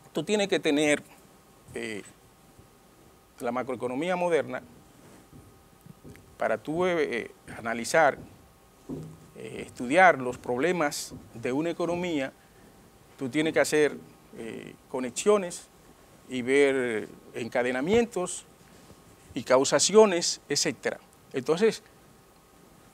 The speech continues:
los que son partidarios de, de ese enfoque equivocado, el mismo, increíble que el gobernador, con todo ese tiempo que tiene en el Banco Central, y dieciséis años de manera continua,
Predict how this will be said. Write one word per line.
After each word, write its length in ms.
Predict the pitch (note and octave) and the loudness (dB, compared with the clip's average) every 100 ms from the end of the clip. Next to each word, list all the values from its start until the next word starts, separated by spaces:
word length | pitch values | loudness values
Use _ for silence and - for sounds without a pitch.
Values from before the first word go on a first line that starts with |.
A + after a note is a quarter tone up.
| - - - | -4 -4 -4
los 180 | B2+ C#3+ | 0 0
que 280 | D3+ C#3+ C#3 | 4 4 4
son 180 | - C#3+ | 0 6
partidarios 640 | F#3+ G3+ A3 A3 A3 G#3+ | 6 6 8 8 8 4
de, 300 | F#3 D#3+ - - - - - - - | 4 2 0 -8 -12 -12 -12 -12 -2
de 140 | D#3 | -2
ese 140 | E3+ | 0
enfoque 320 | G#3 G#3+ G3 F#3+ | 0 2 2 0
equivocado, 680 | G3+ F#3+ F#3 F3+ C3 C#3 - - - | -2 -2 2 2 2 0 -8 -18 -14
el 100 | B2+ | -8
mismo, 340 | C3+ F#3+ C4 F3+ | -4 -2 -2 -4
increíble 500 | F3 E3+ C4+ C#4+ A3 | 0 2 2 2 2
que 80 | E3 | 2
el 80 | |
gobernador, 540 | D3+ D3 D3+ D3 F#3 F#3 | 2 4 4 4 0 0
con 160 | C#3+ C#3 - - - | -4 -6 -14 -20 -8
todo 180 | - F#3+ | 2 4
ese 140 | A3 G#3+ | 4 2
tiempo 280 | G#3+ G#3 | 2 4
que 80 | F#3 | 2
tiene 180 | F3+ F#3 | 0 2
en 60 | E3 | 2
el 40 | |
Banco 220 | E3 E3 | 2 2
Central, 360 | F#3 F#3+ D#3+ E3+ - - - - - - - - _ _ _ _ _ - - - | -2 4 2 2 -6 -20 -20 -20 -20 -20 -20 -20 _ _ _ _ _ -20 -20 -10
y 80 | C3+ | -2
dieciséis 480 | C3 C3+ B2 F3 - | 0 2 0 0 2
años 240 | F3 D#3 | 2 2
de 80 | C#3+ | 0
manera 340 | B2+ B2+ D3+ D#3 | 0 0 0 -2
continua, 500 | F3 F#3+ D#3+ D#3 | -4 -6 -6 -8